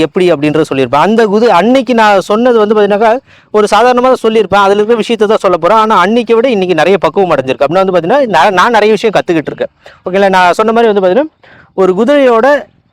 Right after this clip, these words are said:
தலையும் கழுத்தும் சாஃப்டா இல்லைன்னா அதனுடைய உடம்பு சாஃப்டா இருக்காது. ஓகே, அதனுடைய தலை வந்து பார்த்தீங்கன்னாக்கா அப்படியே ஒரு மென்மையா ஒரு பூ மாதிரி. அப்ப நான் இப்படி எடுத்தேனாக்கா அதனுடைய ஃபர்ஸ்ட் ரெஸ்பான்ஸ் எப்படி இருக்கணும்னாக்கா உள்ள விட்டு கொடுக்கணும். ஓகேங்களா? இப்போ ஓகே, விட்டு கொடுத்துச்சு.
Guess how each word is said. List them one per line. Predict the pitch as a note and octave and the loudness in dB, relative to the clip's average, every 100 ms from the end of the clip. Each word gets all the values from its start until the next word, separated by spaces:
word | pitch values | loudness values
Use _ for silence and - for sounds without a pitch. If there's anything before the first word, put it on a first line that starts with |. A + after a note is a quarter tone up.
| _ _ _ - | _ _ _ -2
தலையும் | F#3+ B3+ C#4 C#4+ G3+ | 0 2 0 0 0
கழுத்தும் | A3+ A3 C4+ C4+ | -2 0 -2 0
சாஃப்டா | - G3 - A3 | -2 0 0 0
இல்லைன்னா | F3+ C#3+ C#3+ G3+ C4+ _ _ _ | 0 0 0 -2 -4 _ _ _
அதனுடைய | - G3 G3+ F3 | -2 0 2 2
உடம்பு | A3 A#3+ A3+ F3 | 2 0 0 0
சாஃப்டா | D#3 - C3+ | -2 -2 -2
இருக்காது. | A2+ G#2+ - _ - - - _ _ | -4 -10 -14 _ -20 -20 -20 _ _
ஓகே, | F3+ | -2
அதனுடைய | A#3+ G3+ F#3+ F3 - | 0 2 2 0 0
தலை | F#3 C4+ | 0 2
வந்து | A#3+ A3+ | 0 0
பார்த்தீங்கன்னாக்கா | G#3 F3+ F#3+ B3 | 0 0 0 0
அப்படியே | G3 A3+ | 0 0
ஒரு | F#3 F3 | 0 0
மென்மையா | F#3+ G#3 A#3 | 0 0 2
ஒரு | F3+ | 0
பூ | - G#3 | -2 -2
மாதிரி. | F3+ F3+ | 0 0
அப்ப | D3+ | -2
நான் | E3 D#3 | -2 -2
இப்படி | D3+ D#3+ | 0 0
எடுத்தேனாக்கா | G#3 B3+ A#3+ G3 F#3+ D4+ - _ _ - | 0 0 -2 0 0 -2 -4 _ _ -2
அதனுடைய | F#3+ G3+ G3+ | 0 0 0
ஃபர்ஸ்ட் | G3+ - C#4+ | -2 -2 -2
ரெஸ்பான்ஸ் | A3+ - A#3 G#3+ | -2 -2 -2 -2
எப்படி | F#3+ A3+ | -2 -2
இருக்கணும்னாக்கா | G3 G3 F3+ D#3+ G3+ D#4 G3 G3 | -2 -2 -2 -2 -2 -2 -4 -2
உள்ள | A#3 | -2
விட்டு | F#3+ G#3 F3+ | -2 -2 -2
கொடுக்கணும். | D3+ C#3+ | -2 -4
ஓகேங்களா? | D3 D#3+ F#3+ E3 | -4 -2 -2 0
இப்போ | D#3+ D3+ _ - C#3+ | -2 -4 _ -8 -6
ஓகே, | - - - _ _ _ _ _ | -6 -14 -20 _ _ _ _ _
விட்டு | E3 D3+ | -6 -4
கொடுத்துச்சு. | C#3 - | -4 -8